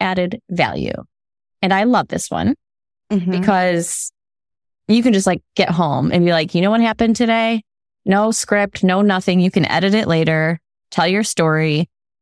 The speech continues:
Speaker 1: cut it and make it short later, but just, like, get home and you, we, I know what happens all the time.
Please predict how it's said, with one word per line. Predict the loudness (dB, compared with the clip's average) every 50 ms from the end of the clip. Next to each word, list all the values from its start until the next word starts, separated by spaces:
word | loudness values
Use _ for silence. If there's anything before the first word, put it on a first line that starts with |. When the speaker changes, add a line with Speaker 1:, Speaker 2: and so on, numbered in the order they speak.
| _ _ _ _ _ _ 0
Speaker 1:
cut | 0 2 2 2
it | 2 0 0 0
and | 0 0 2
make | 2 0 0
it | -4 -4
short | -2 0 0 0 0 0
later, | 0 0 0 0 0 0
but | 0 -2 -2 -2
just, | -4 -4 -2 -2
like, | -2 -2 -4 -8 _ _ _ _ _
get | -4 0 2
home | 2 2 2 2 2 2
and | 2 0 0 -2 -6 _ _ _ _ _ _ _
you, | 0 2 2 2 0 0
we, | 0 2 2 0 0 -2
I | 0 2
know | 2 2 2
what | 2 2
happens | 0 0 0 0 0 0
all | 0 0
the | -2
time. | -2 -2 -2 0 0 0 -2